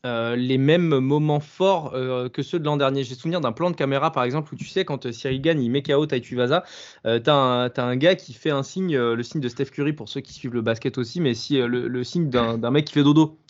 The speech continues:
Tu sais, les deux mains comme ça, à côté de la tête, et puis l'autre, il, euh, il dit c'est terminé. Et en fait, toute la soirée, je sais pas si vous avez remarqué, mais les diffuseurs, pour pas citer R M C,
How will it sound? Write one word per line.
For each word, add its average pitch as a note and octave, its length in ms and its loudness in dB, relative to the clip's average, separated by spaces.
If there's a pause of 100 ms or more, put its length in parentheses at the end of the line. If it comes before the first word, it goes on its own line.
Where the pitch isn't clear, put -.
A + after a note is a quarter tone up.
Tu - 60 -20
sais, C3 260 2
les G#2+ 100 0
deux B2+ 120 2
mains C#3 180 4
comme B2+ 120 -4
ça, C#3 160 0
à C3 40 2
côté B2 280 -6
de A#2 40 -2
la A#2 80 2
tête, D3 220 -2
et A#2+ 60 -10
puis A2+ 160 -12
l'autre, C3+ 220 -6
il, A2+ 200 -6
euh, A#2+ 160 -8
il B2+ 120 -8
dit C3+ 120 -6
c'est C#3+ 140 -6
terminé. C3 340 0 (420)
Et - 40 -2
en A#2+ 40 4
fait, G#3 200 2
toute A3+ 160 -2
la G#3 80 4
soirée, D3+ 260 0
je - 40 -12
sais - 40 -18
pas F3+ 80 -4
si E3 140 -6
vous C#3 80 0
avez C3 100 4
remarqué, B2 420 -2 (360)
mais C#3 120 2
les D#3+ 120 6
diffuseurs, C#3 500 -6
pour - 140 -20
pas A2 100 -10
citer - 300 -8
R G2+ 60 -6
M G#2 100 -6
C, F#3 180 -6